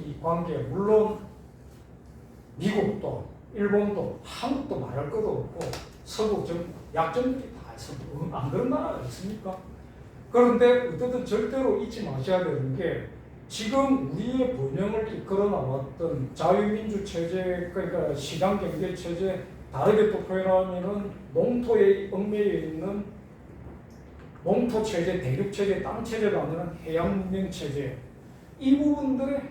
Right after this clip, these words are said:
핵심입니다. 여전히 일본은 삼위죠, 그죠?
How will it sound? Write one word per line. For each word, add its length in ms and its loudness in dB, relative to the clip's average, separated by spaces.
핵심입니다. 680 -12
여전히 760 4
일본은 560 4
삼위죠, 920 -4
그죠? 280 -4